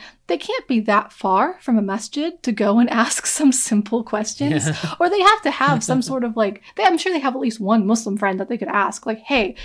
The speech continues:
Speaker 1: is wearing a heavy horsehair veil over your entire face part of Islam?" To which they would say, "No, of course not."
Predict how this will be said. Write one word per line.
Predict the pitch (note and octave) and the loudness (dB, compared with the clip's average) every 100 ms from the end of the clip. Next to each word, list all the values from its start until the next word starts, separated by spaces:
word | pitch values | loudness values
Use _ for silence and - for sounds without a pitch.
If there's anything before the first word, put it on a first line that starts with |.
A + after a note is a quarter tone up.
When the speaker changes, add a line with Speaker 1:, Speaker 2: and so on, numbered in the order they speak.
| - | -4
Speaker 1:
is | A3 | -2
wearing | G3+ A3+ A#3+ A3+ | 0 0 0 -2
a | - | -4
heavy | - A3 B3 | -2 -2 -2
horsehair | G#3+ G#3+ G#3+ - G#3 G3+ G3 - | -4 -4 -6 -8 -6 -6 -8 -12
veil | B3 G3+ G3 G#3+ | -6 -2 -2 -2
over | G3+ G3+ | -4 -6
your | G3 F#3+ F#3 - | -6 -6 -6 -6
entire | A3 - G3 F#3+ F#3+ | -6 -6 -6 -6 -8
face | - G3 A3+ - - - - - _ | -4 -2 -2 -4 -12 -20 -20 -20 _
part | - G#3+ G#3+ | 0 2 2
of | G#3+ | 0
Islam?" | - G3 G#3+ D#4+ F#4 C#4 B3+ | -2 0 2 0 -2 -4 0
To | F4 | 2
which | F4 - | 2 0
they | D#4 | 0
would | C#4+ A#3+ | 0 0
say, | C#4 B3+ - _ _ | 0 0 -2 _ _
"No, | C#4 D#4+ G#3+ | 4 6 6
of | G#3+ - | 2 0
course | C#4+ B3 - | 0 0 0
not." | G3 G3 | 0 0